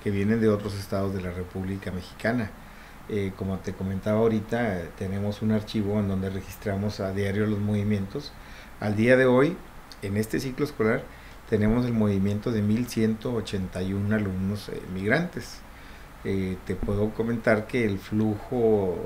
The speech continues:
de estos documentos aquí en la Oficina de Registro y Certificación, mm, son de cinco a quince solicitudes diarias,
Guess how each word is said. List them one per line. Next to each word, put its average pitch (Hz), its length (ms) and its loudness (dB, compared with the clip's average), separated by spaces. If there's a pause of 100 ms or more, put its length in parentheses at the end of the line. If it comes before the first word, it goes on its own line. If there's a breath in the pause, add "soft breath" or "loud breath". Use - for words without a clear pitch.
(220)
de 95 200 0
estos 107 320 -2
documentos 107 640 0
aquí 107 220 -2
en 107 80 4
la 117 60 4
Oficina 113 480 0
de 104 140 2
Registro 95 400 -6
y 110 40 -6
Certificación, 107 720 0 (920 loud breath)
mm, 113 280 4
son 113 260 4
de 113 240 6
cinco 113 580 2
a 90 140 2
quince 110 360 0
solicitudes 101 760 -2
diarias, 90 460 -2